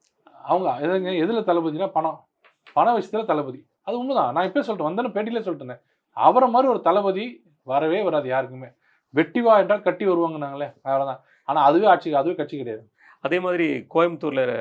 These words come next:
Speaker 2: நேற்று வந்து சுயமரியாதை மாநாடு ஒண்ணு நடந்திருக்கு. அதுல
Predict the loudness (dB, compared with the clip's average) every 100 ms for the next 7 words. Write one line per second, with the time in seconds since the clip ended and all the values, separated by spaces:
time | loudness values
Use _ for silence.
0 | -8 -6 -8 -8 -12 -12 -10 -10 -10 -8
1 | -4 -4 -4 -4 -4 -4 -4 -4 -4 -6
2 | -12 -14 -14 -16 -18 -20 _ _ _ _
3 | _ -12 -8 -6